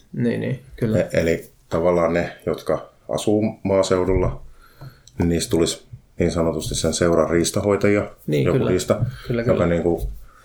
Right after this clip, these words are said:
Speaker 2: asuu sillä alueella, ruokkii, vie nuolukivi, kor-, korjaa torneja, saa sit
Speaker 1: Mm.
Speaker 2: jo jonkun pienen korvauksen teiltä muilta,
Speaker 1: Mm.
Speaker 2: jo-, jotka tuutte sit pelkästään metsästää, plus
Speaker 1: Mm.
Speaker 2: et siitä, siitä on teille hirveä etu,
Speaker 1: Mm.
Speaker 2: että sä voit kysyä siltä paikalliselta,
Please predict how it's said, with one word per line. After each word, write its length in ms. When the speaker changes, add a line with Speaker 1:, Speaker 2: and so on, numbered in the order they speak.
Speaker 2:
asuu 240
sillä 180
alueella, 420
ruokkii, 460
vie 120
nuolukivi, 720
kor-, 280
korjaa 320
torneja, 500
saa 200
sit 140
Speaker 1:
Mm. 60
Speaker 2:
jo 240
jonkun 260
pienen 260
korvauksen 560
teiltä 220
muilta, 420
Speaker 1:
Mm. 300
Speaker 2:
jo-, 200
jotka 260
tuutte 340
sit 240
pelkästään 460
metsästää, 600
plus 320
Speaker 1:
Mm. 60
Speaker 2:
et 60
siitä, 260
siitä 240
on 80
teille 260
hirveä 400
etu, 280
Speaker 1:
Mm. 260
Speaker 2:
että 140
sä 80
voit 160
kysyä 240
siltä 240
paikalliselta, 640